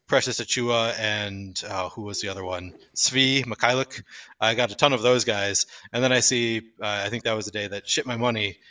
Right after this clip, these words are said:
tweeted out, like, "Man, this is great this year. People are just playing a ton of these bad chalk plays." And I was like, "Damn it, I, I'm one of the people who played those guys."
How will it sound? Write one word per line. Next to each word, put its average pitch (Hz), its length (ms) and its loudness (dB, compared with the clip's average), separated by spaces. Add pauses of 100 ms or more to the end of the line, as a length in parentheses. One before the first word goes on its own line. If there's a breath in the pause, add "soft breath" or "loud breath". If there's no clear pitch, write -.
(140)
tweeted 123 260 2
out, 120 200 6
like, 110 240 -2
"Man, 160 180 0
this 139 140 2
is 117 80 -4
great - 440 -2
this - 200 0
year. 117 140 0
People 131 260 -2
are 127 60 0
just 127 140 -2
playing 123 220 2
a 110 60 -4
ton 139 300 2
of 110 240 -4 (260 loud breath)
these 120 140 -4
bad 120 340 0
chalk 135 280 2
plays." 104 280 -4
And 110 80 -2
I 110 40 0
was 95 160 -2
like, 107 140 -2 (120)
"Damn 123 200 -4
it, 123 180 -6
I, 110 180 -4 (400 soft breath)
I'm 135 160 4
one 131 100 6
of 113 100 2
the 110 60 -2
people 104 240 -4
who 104 100 -8
played 117 260 -4
those 104 180 -8
guys." 98 340 -4